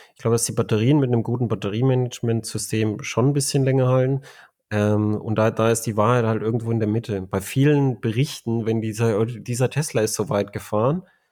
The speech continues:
dann ist die, steht es in der Überschrift nicht drin, die hat man schon geteilt als Elektrofil, "Guck mal, wie weit das Auto fährt, haha, mein Diesel ist nicht so weit gefahren."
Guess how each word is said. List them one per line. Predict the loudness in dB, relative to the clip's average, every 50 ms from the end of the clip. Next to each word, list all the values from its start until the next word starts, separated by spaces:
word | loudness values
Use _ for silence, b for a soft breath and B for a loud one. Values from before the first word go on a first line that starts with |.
| b b b b b b _ _ _ _ _
dann | -2 0 2 2
ist | 2 0
die, | -4 -6 -6 -6 -6 -6
steht | -4 -2 0 0
es | 0 2
in | 2 2
der | 2 4
Überschrift | 2 2 2 0 -2 0
nicht | -2 -4 -2
drin, | 0 2 2 4
die | 4 4
hat | 2 4
man | 2 0
schon | 0 0 -2
geteilt | -2 -2 0 2 2 2 2 0
als | -2 0 0
Elektrofil, | 0 0 0 0 -2 -2 0 0 -2 -2
"Guck | 0 -2 -2 0
mal, | 0 2 2 2 2
wie | 0 0 0 2
weit | 2 2 2
das | 0 -2 -2
Auto | 0 0 0 0
fährt, | -2 0 0 0 0 0 -2 -4
haha, | -2 0 0 2 2 2 0 0
mein | 0 0 -2 -2
Diesel | -2 -2 -2 -2
ist | -2 0
nicht | -2 -2 0
so | 2 2
weit | 2 2 2
gefahren." | 0 -2 2 2 2 2 2